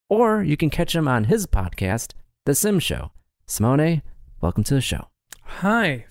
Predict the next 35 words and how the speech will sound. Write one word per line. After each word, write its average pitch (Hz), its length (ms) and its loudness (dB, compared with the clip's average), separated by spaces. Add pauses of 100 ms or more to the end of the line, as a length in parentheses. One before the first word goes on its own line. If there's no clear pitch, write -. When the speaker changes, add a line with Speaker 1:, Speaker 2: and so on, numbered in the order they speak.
Speaker 2:
thank 180 400 -4
you. 123 240 -8
Such - 220 -14
a 143 60 -14
flattering 135 460 -8
intro. 131 460 -12
Speaker 1:
Oh, 131 260 0
you're 107 160 0
welcome. 135 400 0
You're 101 100 -4
welcome. 113 340 -6
Yeah, 104 140 -4
thank 160 200 0
you 185 60 0
for 170 120 -6
coming 165 320 0
back. 135 480 -4 (560)
And 117 100 -2
we're 117 80 0
talking 147 340 0
about 127 640 0 (400)
a 117 60 2
movie 170 280 4
that 147 140 2
you 165 100 2
want 156 180 0
to 117 100 -2
talk 151 220 -2
about 117 400 0 (320)
for 131 140 4
a 127 120 4
Speaker 2:
<laughs> - 0 -
Speaker 1:
while 147 340 2
now. 80 400 -2
<laughs> - 60 0